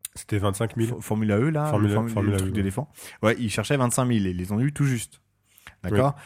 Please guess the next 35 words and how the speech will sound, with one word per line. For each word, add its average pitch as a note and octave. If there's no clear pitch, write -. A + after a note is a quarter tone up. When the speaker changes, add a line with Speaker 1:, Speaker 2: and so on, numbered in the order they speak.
Speaker 2:
Donc G#2+
là, F#3+
le D3
dossier, B2
donc A#2+
là, F#3
ils E3+
avaient D3
raté, C#3
euh, F#2+
à G2
l'automne G#2
dernier. A2+
Donc F#3+
ils C3+
ont, A#2+
bah, G#2
je F#2+
sais F2+
pas, B2+
je C3+
pense -
qu'ils G2+
ont F#2+
revu A#2
leur A#2
copie. G2+
Euh, B2
en B2
français, D#3+
il C3+
est G#2+
quasiment C#3
passé, G#2+
hein. F2